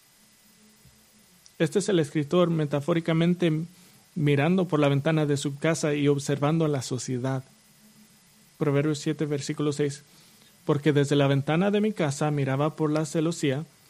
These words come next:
y vi entre los simples, distinguí entre los muchachos a un joven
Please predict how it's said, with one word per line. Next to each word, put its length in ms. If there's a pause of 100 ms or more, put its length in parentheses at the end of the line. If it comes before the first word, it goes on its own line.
(520)
y 80
vi 160
entre 320
los 140
simples, 540
distinguí 540
entre 300
los 180
muchachos 680
a 140
un 280
joven 500